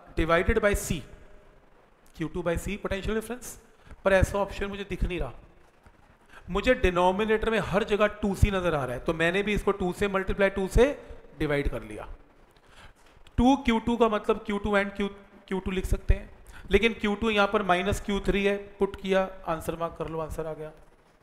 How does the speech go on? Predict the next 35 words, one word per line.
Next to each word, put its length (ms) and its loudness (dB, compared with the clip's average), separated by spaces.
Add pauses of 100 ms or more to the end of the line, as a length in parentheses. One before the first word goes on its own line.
(500)
Hit 220 2
and 140 4
trial 220 4
भी 100 0
कर 160 0
सकते 280 -2
हैं 160 -6 (640)
आप, 260 0
इसमें 420 0
क्यू 180 -2
थ्री 200 -2
को 160 0
माइनस 380 0
क्यू 160 -4
टू 140 -4
put 180 -4
करके 260 0
देखेंगे, 340 -2
यही 120 -4
answer 300 -4
आएगा, 300 -6 (540)
ऐसे 220 -4
भी 80 -8
कर 120 -12
सकते 300 -8
हैं। 140 -16 (760)
तो 160 -4
idea 320 2
समझ 220 -4
में 100 -4
आ 120 0
रहा 120 -2
है 80 -4
कि 140 -14 (100)
कैसे 320 0